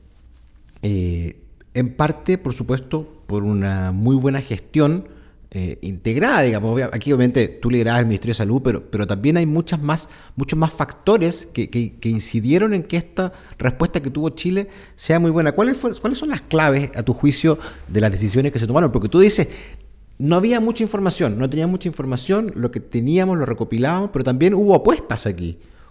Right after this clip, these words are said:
Hubo apuestas de decir, "Oiga, este es el camino", o apuestas, por ejemplo, eh, para decir, eh, "Integremos el sistema privado y el sistema público". ¿Cuál es, en, en tu experiencia ya mirando esto hacia atrás, qué, cuáles fueron las claves?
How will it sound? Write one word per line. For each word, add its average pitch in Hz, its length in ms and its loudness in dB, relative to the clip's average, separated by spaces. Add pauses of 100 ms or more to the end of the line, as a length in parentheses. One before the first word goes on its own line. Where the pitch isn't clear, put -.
Hubo 160 200 2
apuestas 208 440 2
de 190 80 4
decir, 175 240 2
"Oiga, 151 260 2
este 185 220 0
es 202 60 2
el 185 60 -2
camino", 180 500 -2 (260)
o 113 120 0
apuestas, 156 420 2
por 151 120 0
ejemplo, 143 520 0 (360)
eh, 87 600 -4 (100)
para 107 140 0
decir, 135 420 2
eh, 104 300 -2
"Integremos 117 520 0
el 117 60 0
sistema 127 520 0
privado 131 460 2
y 127 60 0
el 113 80 -2
sistema 113 400 -2
público". 190 440 2 (840)
¿Cuál 202 180 2
es, 226 320 0
en, 127 480 -6 (220)
en 92 100 -8
tu - 120 -4
experiencia 143 580 2
ya 120 400 -2
mirando 113 420 2
esto 120 160 -4
hacia 110 160 -6
atrás, 113 260 -6 (220)
qué, 147 140 -4
cuáles 170 240 -4
fueron 170 160 -2
las 147 100 -4
claves? 113 320 0